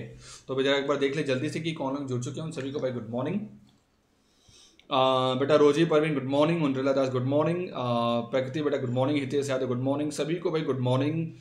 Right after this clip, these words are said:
आ, मुझे एक बार जरा बता दो कि my, आ, my video and voice both are the okay, मेरी sound सही है सभी लोग, मुझे एक बार confirm भी कर दो।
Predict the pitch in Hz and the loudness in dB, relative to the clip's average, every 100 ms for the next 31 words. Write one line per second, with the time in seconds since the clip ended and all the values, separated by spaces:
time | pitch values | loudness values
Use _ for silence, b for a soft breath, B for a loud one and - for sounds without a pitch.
0 | B B 131 127 131 147 143 143 139 123 | B B -2 0 0 0 0 0 0 2
1 | 135 139 151 160 151 147 151 147 117 123 | 0 0 -2 -2 -2 -2 -2 -6 -6 -2
2 | 135 120 123 127 160 160 139 131 147 127 | -2 0 -2 0 0 -2 0 0 0 -2
3 | 123 139 156 151 151 151 180 - - _ | -2 0 0 2 2 0 -6 -10 -18 _
4 | _ _ _ - 120 123 127 131 139 131 | _ _ _ -6 -4 -2 -2 -2 -2 -2
5 | 131 135 160 156 151 151 - _ _ 147 | -2 -2 -2 -2 -2 -6 -14 _ _ -4
6 | 139 143 139 131 147 160 151 - | 0 0 0 -4 -2 -2 -2 -4